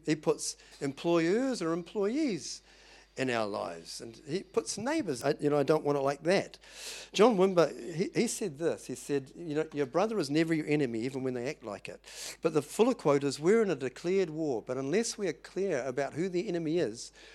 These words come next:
we'll waste our time fighting enemies that aren't enemies at all. There's only one enemy, and no matter what people do, say, or react, people are never the enemy.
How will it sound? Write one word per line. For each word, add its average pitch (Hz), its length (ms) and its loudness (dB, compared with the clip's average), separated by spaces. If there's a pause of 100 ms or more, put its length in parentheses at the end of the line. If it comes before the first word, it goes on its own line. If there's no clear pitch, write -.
(200)
we'll 165 260 2
waste 180 340 0
our 185 80 0
time 147 340 -2
fighting 143 420 -4
enemies 123 420 -2
that 123 100 -4
aren't 135 240 -6
enemies 147 340 -2
at - 180 -14
all. 165 220 -4 (540)
There's 127 140 -4
only 165 180 4
one 170 240 4
enemy, 175 380 2
and 135 100 -2
no 131 120 -2
matter 135 220 0
what 160 300 -2
people 208 300 -6
do, 110 360 -10
say, 147 500 -4 (160)
or 123 180 -4
react, 127 500 -2 (360)
people 214 300 -4
are 120 60 -4
never 120 220 -6
the 120 180 -6
enemy. 98 300 -10